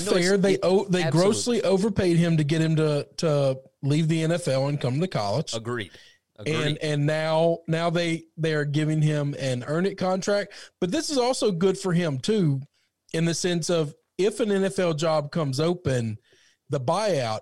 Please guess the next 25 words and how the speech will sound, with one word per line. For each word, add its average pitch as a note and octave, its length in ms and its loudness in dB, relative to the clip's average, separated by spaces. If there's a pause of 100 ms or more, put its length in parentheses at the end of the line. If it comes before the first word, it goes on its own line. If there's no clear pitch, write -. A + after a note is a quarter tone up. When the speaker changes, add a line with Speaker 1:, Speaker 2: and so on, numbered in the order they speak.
Speaker 2:
isn't D3+ 380 -2
as C#3 280 -2
bad D#3 480 -2
because B2+ 400 -4
his F#3 160 -4
salary A3 540 -4
isn't G2+ 260 -4
as F#2 160 -8
big. - 180 -14 (320)
Speaker 1:
Agreed. A2 480 -10 (460)
Speaker 2:
So C3 240 0
the D#3+ 80 2
Speaker 1:
Uh, - 20 -2
Speaker 2:
buyout G#3 380 0 (120)
Speaker 1:
right. - 40 -4
Speaker 2:
is D#3 280 -2
always F3+ 720 0 (380)
somewhere A#3+ 720 0
on F3+ 140 0
a F3 80 0
scale F3+ 480 -2
equivalent D#3+ 600 -4
to D#3+ 160 -2
the B2 120 -8
salary A#2 880 -4